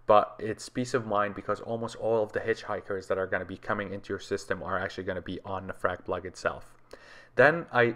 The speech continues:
if you have a microscope, have a good look at the frag that you just cut, uh, m-, noting any, uh, uh, red pla-, uh, red bugs or, uh, acro-eating flatworms.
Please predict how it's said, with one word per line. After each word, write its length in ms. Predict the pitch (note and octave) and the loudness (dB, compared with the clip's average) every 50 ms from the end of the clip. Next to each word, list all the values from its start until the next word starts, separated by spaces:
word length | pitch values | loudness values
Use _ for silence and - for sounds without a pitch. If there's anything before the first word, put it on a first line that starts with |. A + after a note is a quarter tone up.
| - | -2
if 180 | - A#2 A#2 - | -8 -10 -6 -6
you 60 | G#2 | 2
have 160 | G2+ B2 C#3 | 2 4 4
a 40 | C#3 C3 | 4 2
microscope, 560 | C3 C3+ C3 C3+ B2+ - - B2+ A#2+ A#2+ - | 0 -2 -2 -4 -6 2 4 4 4 4 4
have 240 | - A2+ A2+ G#2 G#2+ | 2 4 4 4 4
a 60 | G2+ | 2
good 260 | G#2 A2+ A#2+ A#2+ A2 | 4 2 2 2 2
look 200 | A#2 G#2 - - - | 0 0 0 -2 -4
at 180 | A2 G2+ G2 | -4 -4 -2
the 240 | - G2 G2 F#2+ F2+ - - | 0 2 2 2 0 -2 4
frag 380 | - G#2+ G2+ G2+ A2+ A#2+ A#2+ A#2 | 4 4 6 6 2 0 0 0
that 140 | - - - | -2 -2 -2
you 100 | F#2+ F#2 | -6 -6
just 260 | - G2+ - - - | -4 -6 -6 -2 0
cut, 340 | - G2+ B2+ C3 - - - - | 0 0 0 0 -6 -14 -12 -8
uh, 260 | G#2 G2+ F#2+ F#2+ F#2 - - G2 | -6 -6 -4 -6 -8 -10 -12 -14
m-, 180 | G2+ G#2 G#2 - | -14 -14 -14 -12
noting 500 | G2 G2+ G2+ G2+ G#2 G#2 A2+ A2+ G#2+ - | -8 -2 0 2 2 2 2 0 -2 -4
any, 400 | G2 G#2 G2 G2+ G2 F#2+ F#2 F2+ | -4 -6 -4 -4 -6 -8 -6 -6
uh, 220 | F#2+ F#2+ F2+ F2+ F2+ - - - - - - - - | -6 -6 -6 -8 -10 -14 -18 -20 -20 -20 -20 -8 -2
uh, 160 | - F#2 F2 F2 | -2 0 0 4
red 260 | G2 A2+ A#2+ A#2+ - | 4 4 4 4 4
pla-, 260 | A#2+ A2+ A2+ G#2 - - | 4 6 6 4 4 0
uh, 160 | G#2 G2+ F#2+ | 0 0 2
red 240 | F2+ G#2 G#2+ G#2 - | 4 4 4 6 6
bugs 340 | - A2 A2+ A2 G#2 - - | 6 6 6 4 0 -2 -2
or, 240 | F#2 F2+ F2+ F2+ F2+ | 0 0 0 -2 -2
uh, 280 | F2+ F2+ F2+ F2 F2+ F2+ - - - - - - - - - | -4 -4 -6 -6 -8 -8 -12 -18 -20 -20 -20 -20 -20 0 4
acro-eating 500 | G#2+ G#2+ - - A2 G2 - G#2 F#2 F#2+ | 4 4 6 4 2 2 2 -2 -6 -8
flatworms. 760 | F#2+ - - A#2 A#2+ A#2+ - - B2+ B2 B2+ C3 C3+ - - | -2 4 6 6 6 6 4 2 2 2 0 -2 -6 -10 -16